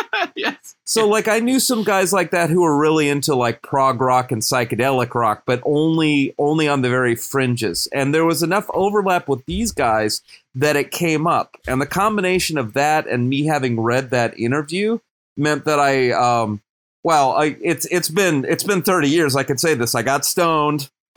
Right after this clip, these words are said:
Speaker 2: <laughs>
Speaker 1: Nah.
Speaker 2: And, yeah, I mean, and I, they're, they're a very interesting band. I mean, f-, what's funny is they're more interesting to me now than they were then because it was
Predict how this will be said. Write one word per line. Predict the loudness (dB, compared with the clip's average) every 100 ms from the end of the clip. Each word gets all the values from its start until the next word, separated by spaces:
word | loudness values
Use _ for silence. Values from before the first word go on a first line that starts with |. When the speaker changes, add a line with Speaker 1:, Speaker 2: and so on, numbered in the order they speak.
| -4
Speaker 2:
<laughs> | -2 0 -2 -2 -2 -4 -8 -16 -8
Speaker 1:
Nah. | -4 -2 0 0
Speaker 2:
And, | 2 2 2 2 0 -4 _ -6
yeah, | 0 2 4
I | 4 2
mean, | 2 0
and | 0 0 0 -2 -8 _ _ _ _ 0
I, | 0 0 -4 -12 -12 _ _ _
they're, | 2 2 -2 -2
they're | 0 0
a | 0
very | 0 2 2 2
interesting | 0 -2 -2 0 0
band. | 0 0 0 0
I | 0
mean, | 2 0 -2 -8 -18
f-, | -16 -14 -2
what's | -2 0
funny | 0 0 2 2
is | 2
they're | 0 0
more | 0 2 2
interesting | 0 -2 -2 -2 -2 -2 -2 -4 -6
to | -2
me | 0 0
now | 0 -2 -2 0 0 0 -2 -8 -14
than | -2 0 2
they | 0
were | 2 2 2
then | 0 -4 -2 0 0 -2
because | -6 -4 -2 0
it | 0
was | 2 2 0 -4